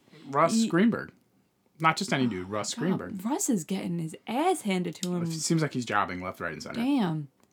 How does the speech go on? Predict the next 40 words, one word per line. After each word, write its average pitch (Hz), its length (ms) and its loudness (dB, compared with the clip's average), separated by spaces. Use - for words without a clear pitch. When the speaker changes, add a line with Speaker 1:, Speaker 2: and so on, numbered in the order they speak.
Speaker 2:
King 302 140 4
of 311 80 4
the 320 80 4
Ring 339 120 4
report. 214 460 2
Yokozuna, 220 720 2
Mister 196 240 -4
Fuji, 320 680 2
Hulk 180 240 -2
Hogan's 311 420 6
gonna 190 180 4
be - 140 -4
screaming 208 440 -2
in 285 140 2
pain. 170 480 0
Not 185 580 0
once, 196 540 -4
Pat, 190 220 -2
not 240 200 2
twice, - 520 -6
but 214 140 -10
perhaps 302 340 -12
six - 320 -12
times. - 440 -20
Speaker 1:
I 117 100 4
like 95 220 0
that 80 200 -4
about 76 200 0
it. 311 140 6
Speaker 2:
<laughs> - 40 2
I 311 60 4
did 302 240 2
too. 208 200 -2
Speaker 1:
We 165 160 6
didn't 185 140 8
go 202 180 10
to 170 60 2
three. 156 320 2
We 110 140 -4
just, 120 260 -6